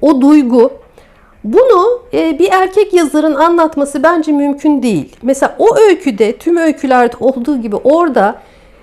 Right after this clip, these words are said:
e, kahramana o kadar yakın hissettim ki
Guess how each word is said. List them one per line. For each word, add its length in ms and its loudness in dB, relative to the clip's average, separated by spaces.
e, 460 4
kahramana 880 0
o 100 -2
kadar 320 2
yakın 360 0
hissettim 680 0
ki 320 -2